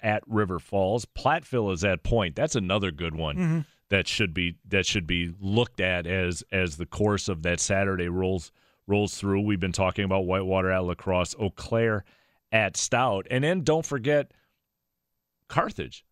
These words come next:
Speaker 2: Right.
Speaker 1: at home this weekend, a homecoming matchup. And as head coach Dustin Haas was talking about, coming off of a loss, the way they did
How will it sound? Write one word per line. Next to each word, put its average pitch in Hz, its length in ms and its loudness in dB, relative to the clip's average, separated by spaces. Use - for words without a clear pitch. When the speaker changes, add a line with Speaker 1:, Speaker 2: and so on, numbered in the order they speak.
Speaker 2:
Right. 160 140 -6
Speaker 1:
at 151 160 2
home 135 280 -2
this 117 220 -2
weekend, 104 360 -2
a 82 80 -2
homecoming 104 560 -2
matchup. 85 500 -2
And 92 320 -2
as 107 180 2
head 110 180 0
coach 107 320 0
Dustin 104 320 0
Haas 107 300 0
was 98 140 -6
talking 120 420 0
about, 92 320 0
coming 208 340 0
off 143 360 2
of 120 120 -2
a 110 60 2
loss, 98 480 0
the 101 80 -2
way 107 220 2
they 117 240 0
did 90 480 -2